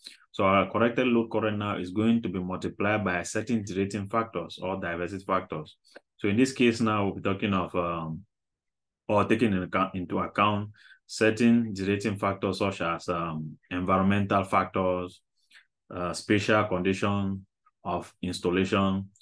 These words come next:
and grouping factors. So when we talk of environmental factors, we might be talking of, um, the heat that is dissipated and all that. So when we talk of a spatial condition, it should be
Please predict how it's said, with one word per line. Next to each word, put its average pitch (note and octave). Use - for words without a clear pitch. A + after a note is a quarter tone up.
and F2
grouping G2
factors. F#2+
So G2+
when A#2+
we C#3
talk B2+
of F#2+
environmental G2
factors, G2+
we F#2
might F#2
be E2
talking G2
of, E2
um, E2
the G2
heat G2
that G2
is F#2
dissipated F#2
and F2
all G#2
that. F#2+
So G#2
when A2+
we C3
talk A#2
of F2+
a F2
spatial B2+
condition, G2
it F2+
should A#2
be E2+